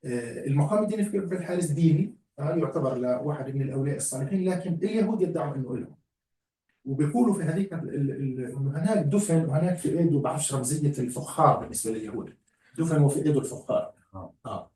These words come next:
Speaker 1: و-، و-، وبياخذوا حجة إنه اسم المنطقة مش فلسطيني حارس، هي هذا اسم يهودي خلاص أو شيء زي هيك، لأنه، آه، يعني بياخذوا من يوشع بن نون.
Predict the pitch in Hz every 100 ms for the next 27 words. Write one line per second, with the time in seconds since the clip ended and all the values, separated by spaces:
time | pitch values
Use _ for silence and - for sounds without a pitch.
0 | _ - 123 131 127 143 127 135 180 190
1 | 170 160 180 143 143 147 147 - 202 180
2 | 196 185 135 123 123 190 - 196 - -
3 | 185 - - 123 - - - - _ _
4 | 127 147 143 160 160 143 - 156 151 147
5 | 175 151 143 139 - - 135 - 135 123
6 | 123 - - _ _ - 165 165 156 156
7 | 160 139 131 123 - - 143 - _ _
8 | _ - 143 131 156 143 - 135 139 127
9 | - - _ _ _ _ _ _ _ -
10 | - - 147 143 - - - -